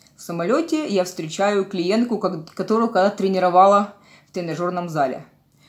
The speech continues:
Э, ее зовут Заряна, и она рассказывает, что работает в Мумбаи, и все у нее там классно и чудесно. И вот после этого в моей голове начинает созревать мысль, что это просто мечта —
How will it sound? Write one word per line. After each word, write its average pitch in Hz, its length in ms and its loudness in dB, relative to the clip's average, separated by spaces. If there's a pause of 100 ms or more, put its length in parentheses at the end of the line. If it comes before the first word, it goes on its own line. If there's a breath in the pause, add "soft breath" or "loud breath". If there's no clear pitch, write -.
(180 soft breath)
Э, 151 200 -4
ее 160 120 -2
зовут 156 260 -6
Заряна, 302 520 4
и 196 100 -2
она 196 200 0
рассказывает, 247 480 0
что - 160 -6
работает 185 480 0
в 170 40 -8
Мумбаи, 196 500 4
и 208 40 -4
все - 160 -6
у 208 40 -2
нее 196 100 -4
там 170 160 -8
классно 226 380 0
и 208 100 -4
чудесно. 151 680 -12 (960 soft breath)
И 220 80 -8
вот 302 200 -6
после 240 280 -2
этого 254 400 6
в 214 100 2
моей 196 280 4
голове 185 480 0
начинает 190 540 -2
созревать 170 480 -2
мысль, 269 460 -2 (220)
что - 160 -6
это 185 140 -2
просто 190 320 -8
мечта — 202 540 0